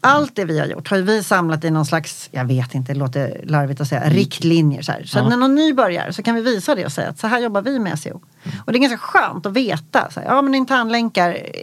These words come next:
Speaker 1: inlänkning utifrån. Vi ska aldrig ha öar som kampanjsajter. Vi jobbar med en domän. Vi ska inte konkurrera mot varandra.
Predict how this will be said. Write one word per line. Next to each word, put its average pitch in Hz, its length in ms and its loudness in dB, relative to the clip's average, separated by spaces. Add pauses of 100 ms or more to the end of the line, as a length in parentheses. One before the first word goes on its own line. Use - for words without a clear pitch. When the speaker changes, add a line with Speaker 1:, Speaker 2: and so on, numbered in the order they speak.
(140)
Speaker 1:
inlänkning 226 760 0
utifrån. 180 720 -2 (260)
Vi 208 80 -2
ska 233 120 2
aldrig 214 420 2
ha 202 300 2
öar 190 500 4
som 170 180 0
kampanjsajter. 160 1300 0
Vi 175 420 0
jobbar 185 380 2
med 175 120 -2 (460)
en 233 280 2
domän. 208 680 0 (180)
Vi 170 100 -2
ska 180 100 -2
inte 156 120 0
konkurrera 151 320 2
mot 147 160 -2
varandra. 233 480 0